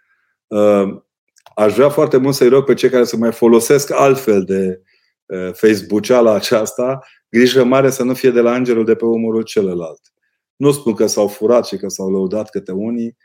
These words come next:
Uh, era o, cred că cineva, un administrator, răspundea în locul meu când a fost bolnavă Andreea Marin, să ne mârugăm,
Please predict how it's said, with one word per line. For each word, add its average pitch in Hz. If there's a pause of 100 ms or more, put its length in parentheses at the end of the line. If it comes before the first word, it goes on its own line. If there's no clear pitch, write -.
(300)
Uh, 98 (680)
era 117
o, 127 (180)
cred -
că 139
cineva, 117
un 113
administrator, 110
răspundea 113
în 127
locul 120
meu 117
când 117
a 113
fost 110
bolnavă 110
Andreea 107
Marin, 104
să 110
ne 117
mârugăm, 139